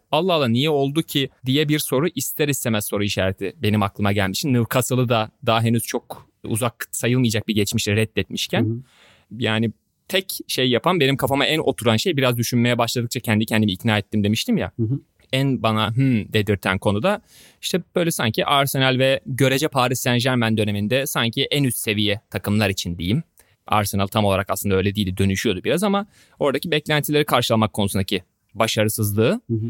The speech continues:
Speaker 1: Yani özellikle de Arsenal döneminde bir ara hani tam "Abi ne oynadığı belli değil." falan gibi bir duruma gelmesi ama keza başaltı takımlarda işte atıyorum Valencia ile daha makul dereceleri var, Sevilla ile önemli işleri var falan. Sanki hani o profil kulüplerde daha iyi iş yapan, kendine daha uygun gören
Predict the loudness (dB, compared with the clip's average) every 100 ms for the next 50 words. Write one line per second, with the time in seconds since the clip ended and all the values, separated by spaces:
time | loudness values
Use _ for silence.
0 | -8 -2 0 2 0 -2 -12 _ _ -8
1 | -4 -2 2 4 4 4 2 4 4 2
2 | 2 2 2 0 2 0 0 _ _ 0
3 | 2 4 2 4 4 4 2 2 2 2
4 | 0 2 0 -2 -2 0 2 2 0 -2
5 | -2 -2 -4 _ -2 2 4 2 2 2
6 | 0 0 0 0 -4 _ _ -2 0 2
7 | 0 0 -2 -4 -4 0 0 0 -2 0
8 | 0 2 2 2 0 0 0 2 2 2
9 | 0 -2 0 0 0 -2 0 0 -2 -2
10 | 0 2 0 0 0 -2 -2 -2 0 0
11 | 0 -2 -2 -6 -20 -10 -4 -2 0 -2
12 | -2 0 -2 0 0 0 0 -2 -4 _
13 | -8 -2 -2 0 0 0 2 0 2 2
14 | 2 2 0 0 0 -2 0 0 0 0
15 | 2 4 4 2 2 2 0 0 0 0
16 | 2 0 2 0 0 -2